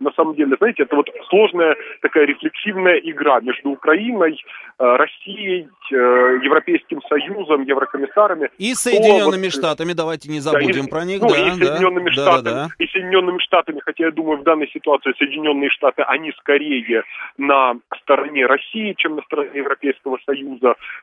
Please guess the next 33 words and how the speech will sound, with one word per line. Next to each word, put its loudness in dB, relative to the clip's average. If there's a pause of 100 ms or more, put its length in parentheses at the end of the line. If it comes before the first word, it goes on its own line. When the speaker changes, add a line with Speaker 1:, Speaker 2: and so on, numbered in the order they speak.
(120)
Speaker 1:
То 4
есть -2
им -2
усиление 2
Европейского -2
Союза -2
и -8
усиление 2 (220)
Германии, 0
ну, -6 (440)
Германии-Европейского -2
Союза -6 (100)
как-то, -2
ну, -6
наверное, 2
они -2 (220)
не 2
очень, 2
э, 4
в 2
этом 0
заинтересованы. -4 (200)
Но, 0
тем -2
не -2
менее, -2 (400)
э, 0
Европейский -2
Союз -8
делает 2
вид, -6
что 2 (260)
вот 0